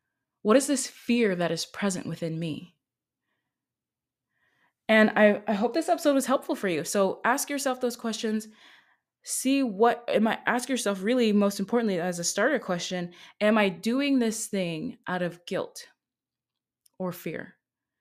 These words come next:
And if so, what am I afraid of?" And then once you ask yourself, get the answer to those questions, then you can start to ad-, begin to address the root cause of the wounding, the fears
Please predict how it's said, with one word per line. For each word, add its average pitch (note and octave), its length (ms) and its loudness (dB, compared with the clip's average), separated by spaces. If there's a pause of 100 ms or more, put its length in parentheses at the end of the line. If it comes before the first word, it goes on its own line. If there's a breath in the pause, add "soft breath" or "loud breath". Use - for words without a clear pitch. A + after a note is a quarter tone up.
(340)
And G3 140 0
if A#3 100 -4
so, F#3+ 520 -2
what E3+ 280 -4
am F3 140 -6
I D#3+ 60 -8
afraid D#3 360 -10
of?" - 160 -14 (460 loud breath)
And G#3+ 140 4
then A3 180 4
once B3 300 0
you C4 100 -2
ask G#3+ 240 -2
yourself, F#3 380 -6
get G#3 120 -4
the G3+ 120 -4
answer F3+ 240 -6
to E3+ 140 -10
those E3+ 280 -4
questions, B3+ 600 -4 (920)
then G3+ 280 2
you G#3 120 2
can G3 160 -4
start F3 220 -6
to F3+ 120 -8
ad-, E3+ 240 -12
begin F3+ 260 -4
to F3 120 -6
address E3 480 -2 (500 loud breath)
the F#3 160 -2
root F#3+ 300 -2
cause F#3 480 -4 (480 soft breath)
of F3+ 360 -2 (200)
the F3 160 -4
wounding, G#3 760 2
the E3 100 -6
fears G3+ 720 0